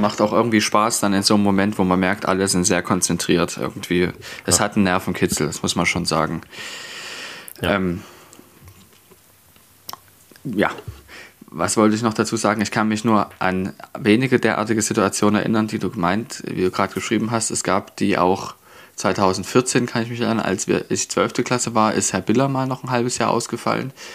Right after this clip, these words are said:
Speaker 1: Da war es dann auch so, dass verschiedene Leute immer die Motetten übernommen haben. Und da hat eben dann auch mal der Thomas-Organist Ulrich Böhme damals, ähm, die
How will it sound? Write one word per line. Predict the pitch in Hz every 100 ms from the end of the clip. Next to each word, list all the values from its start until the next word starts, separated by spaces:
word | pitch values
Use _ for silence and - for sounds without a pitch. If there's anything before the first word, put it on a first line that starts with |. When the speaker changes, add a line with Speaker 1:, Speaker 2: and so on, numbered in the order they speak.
| - - -
Speaker 1:
Da | 95
war | 98
es | 101
dann | - 87
auch | 80 107
so, | -
dass | 95 90
verschiedene | - 95 113 110 95
Leute | 87 95 -
immer | 85 92
die | 92
Motetten | 90 - 104 104
übernommen | 76 85 85 87
haben. | 98 85 90
Und | 87 90
da |
hat | 107 -
eben | 104
dann | 104 85
auch | 92 -
mal | 101
der | 92
Thomas-Organist | - 107 98 - 98 95 95 -
Ulrich | - 104 101 -
Böhme | 95 117 107
damals, | 104 101 110 - - - - - - - - - -
ähm, | 95 92 92 95 - _ - - -
die | 98 92